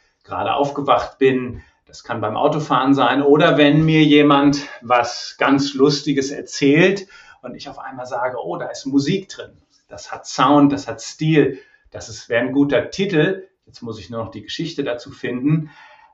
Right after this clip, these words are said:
Ähm, das kann dann wirklich mal so von einer Sekunde auf die andere kommen. Ein aktueller Text von mir,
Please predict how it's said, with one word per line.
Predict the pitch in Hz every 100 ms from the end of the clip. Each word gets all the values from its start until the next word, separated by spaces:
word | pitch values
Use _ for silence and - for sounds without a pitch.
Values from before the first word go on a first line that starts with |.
| -
Ähm, | 127 127 127 127 127
das | 123 -
kann | - 139
dann | 165 160
wirklich | 147 151 156 -
mal | 139 143
so | 143 143 135
von | 135 143
einer | 127 123 127
Sekunde | 131 135 127 127 -
auf | -
die | - -
andere | 117 110 107
kommen. | - 117 139 190 202 - _ _ _ -
Ein | -
aktueller | 117 - 143 143 151
Text | 147 143 - -
von | - 135
mir, | 131 131 131 127